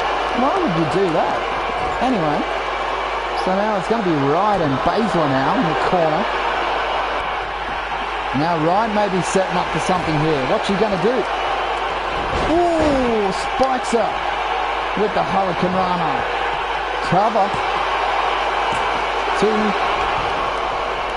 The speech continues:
Oh my goodness, and the Queen of Spades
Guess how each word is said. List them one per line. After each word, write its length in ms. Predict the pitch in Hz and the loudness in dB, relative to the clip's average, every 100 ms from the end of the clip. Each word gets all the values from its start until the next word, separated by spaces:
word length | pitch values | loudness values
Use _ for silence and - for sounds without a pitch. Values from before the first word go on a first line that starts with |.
| - - - - - | -6 -4 -4 -4 -2
Oh 100 | 151 165 | -2 0
my 100 | 131 | 0
goodness, 280 | 131 165 151 | 0 -2 -2
and 120 | 156 | -2
the 100 | 135 - | -2 0
Queen 200 | 185 214 | 0 0
of 80 | 180 | -2
Spades 480 | - 180 202 170 | -2 0 2 0